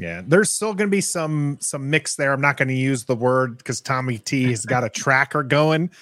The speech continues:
Speaker 2: Uh-oh.
Speaker 1: already. We're at one, uh, and I don't wanna add to that.
Speaker 2: What's the
Speaker 1: I
Speaker 2: word? Fluid?
Speaker 1: There we go. That's
Speaker 2: Oh, that's the
Speaker 1: two.
Speaker 2: word.
Speaker 1: Now,
Speaker 2: Okay.
Speaker 1: Tommy T's got us on, on two for that one, as the roster is in flux, we'll say.
Speaker 2: <laughs>
Speaker 1: Uh,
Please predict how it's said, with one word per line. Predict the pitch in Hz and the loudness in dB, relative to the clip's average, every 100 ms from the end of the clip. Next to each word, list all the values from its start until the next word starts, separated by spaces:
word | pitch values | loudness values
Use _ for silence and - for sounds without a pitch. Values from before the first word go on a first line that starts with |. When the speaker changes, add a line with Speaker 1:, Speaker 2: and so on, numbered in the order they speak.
| 135 | -6
Speaker 2:
Uh-oh. | 156 123 | -4 0
Speaker 1:
already. | 127 139 127 135 160 | 4 4 6 4 4
We're | 175 135 123 | 2 2 2
at | 131 127 | 0 0
one, | 123 127 143 165 196 _ _ _ - | 0 2 2 0 -4 _ _ _ -4
uh, | 131 123 123 | 0 0 0
and | 127 | -2
I | 131 | 0
don't | 139 | 2
wanna | 135 127 113 | 2 -2 -2
add | 123 127 120 | -2 -2 -4
to | 117 | -6
that. | 110 110 113 - - | -4 -4 -6 -12 -2
Speaker 2:
What's | 151 156 | -2 0
the | 185 | 2
Speaker 1:
I | 160 | 2
Speaker 2:
word? | 196 214 _ _ _ | 2 -4 _ _ _
Fluid? | - 151 156 190 214 - _ _ _ _ - | -10 -4 0 0 -2 -10 _ _ _ _ -4
Speaker 1:
There | 120 | -2
we | 117 | 0
go. | 131 123 | 0 0
That's | 120 135 | 0 0
Speaker 2:
Oh, | 131 | -2
that's | 127 | -2
the | 117 143 | 0 0
Speaker 1:
two. | 120 | -2
Speaker 2:
word. | 104 | -4
Speaker 1:
Now, | 123 110 | -4 -4
Speaker 2:
Okay. | 113 | -4
Speaker 1:
Tommy | - 127 127 | -4 -4 -4
T's | - 139 | -4 -4
got | 117 131 123 | -2 -2 -2
us | 117 | -6
on, | 131 120 117 | -6 -6 -6
on | 120 113 | -6 -6
two | 104 - 131 | -6 -4 -2
for | 120 - | -2 -4
that | 107 104 92 | -6 -6 -8
one, | 104 101 | -8 -6
as | 104 | -6
the | 123 | -4
roster | 110 113 120 - 120 113 | -4 -4 -4 -4 -6 -6
is | 95 | -6
in | 120 123 | -4 -6
flux, | - - 135 143 - - - - - _ _ | -6 -4 0 0 -2 -8 -6 -8 -12 _ _
we'll | 110 | -8
say. | 98 - 95 82 87 _ | -6 -6 -8 -10 -12 _
Speaker 2:
<laughs> | _ _ - | _ _ -4
Speaker 1:
Uh, | 165 151 147 147 | 2 4 4 0